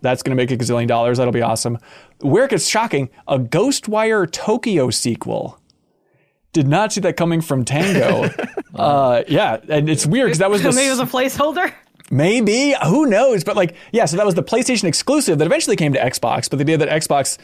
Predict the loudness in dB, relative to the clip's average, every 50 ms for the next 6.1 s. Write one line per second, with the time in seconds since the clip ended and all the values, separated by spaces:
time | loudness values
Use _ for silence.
0 | -16 _ -2 0 0 0 0 0 -2 0 0 2 2 2 0 0 0 0 0 0
1 | 0 0 -2 -2 -4 -4 -8 -12 -20 -20 -18 _ -2 0 0 0 0 0 -2 0
2 | 0 0 0 0 -2 -2 -2 -4 -4 -4 -4 -2 -2 -2 -2 -2 -4 -4 -2 0
3 | 0 0 0 -2 -4 -10 -20 -20 -20 -20 _ _ -2 0 0 0 0 0 0 2
4 | 2 2 2 0 -2 -2 0 0 0 0 0 0 0 2 2 0 0 0 0 -2
5 | -4 -4 -4 -2 -2 0 0 0 0 2 0 0 0 -2 -2 -2 -2 0 0 0
6 | -2